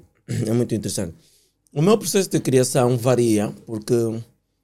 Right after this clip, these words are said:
eu tenho uma base que, graças a Deus, permite-me começar coisas do fim pro início, do meio pro fim, depois volto ao início, do princípio vou pro meio,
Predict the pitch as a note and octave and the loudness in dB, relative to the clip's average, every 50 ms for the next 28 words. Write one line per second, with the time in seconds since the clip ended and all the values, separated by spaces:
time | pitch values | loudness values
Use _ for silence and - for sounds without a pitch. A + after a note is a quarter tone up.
0 | _ _ _ _ A#2 A#2+ A#2 - D3 D3 D3 D3 D3+ C#3+ B2 A2 G#2 A#2 A2+ A#2 | _ _ _ _ -6 -4 0 2 2 4 4 2 4 2 2 4 4 4 4 4
1 | G#2 F#2+ G#2 G2+ - - A2 G#2 G2 G2+ A#2 A#2 A#2+ B2 B2+ B2+ B2+ - - A2 | 4 0 -4 -6 -4 -2 -2 -2 0 0 0 2 2 2 2 2 0 -4 -4 -6
2 | G2+ F2+ G2+ G2 F2 F#2+ G#2 G#2 G#2+ G2+ - - - A2+ G#2 G#2+ A#2+ C3 C3+ B2+ | -4 -4 -4 -6 -4 -2 -2 -2 -2 -4 -6 -4 -4 -2 -2 0 0 0 0 -2
3 | B2+ - B2 B2 A#2+ A#2 - A2+ A2 G#2+ - - - C3+ C3 B2 A#2+ B2 - - | -2 -2 -2 -2 -2 -2 -6 -10 -12 -12 -14 -8 -4 0 2 2 2 0 -4 -6
4 | - A#2 A2 G#2+ F#2+ F2+ F#2 F2+ F2+ F2 G2+ F#2+ F#2 - - C3 C3 C3 B2 G2+ | -2 -2 0 0 -2 -4 -8 -8 -8 -8 -8 -10 -10 -12 -8 -4 -2 -2 -2 -2
5 | - G#2 G2 F#2 G2 A#2 C#3+ C#3+ B2 G2+ - - G2+ F#2 G2 A#2+ A#2 B2+ D#3 D#3+ | -4 -6 -4 -2 -2 0 0 0 0 -2 -4 -6 -6 -2 -2 0 2 4 4 4
6 | D3 - - - G2+ G#2 - E3 D3+ C3 - - C3 B2+ G#2 A2 B2+ B2+ B2+ - | 4 2 -2 -6 -8 -6 -2 -2 -2 -2 -2 -2 -2 -2 0 0 -4 -4 -4 -4
7 | G2+ F#2+ F#2 G#2 C3+ D3 C3 C3 C3+ G2 A2 B2+ A2 - D3 C#3+ C3+ B2+ - - | -6 -6 -4 -2 -2 -2 -2 -4 -6 -2 -2 -2 0 0 -2 0 0 0 -2 -2
8 | - E3 D#3+ D#3+ D3 A#2 G#2 G2+ B2 D3 C#3+ C#3+ - B2+ A2+ A2+ C#3 D3 C#3+ C3+ | -2 -2 -4 -4 -8 -10 -10 -4 -4 -4 -4 -4 -8 -12 -10 -4 -2 0 0 0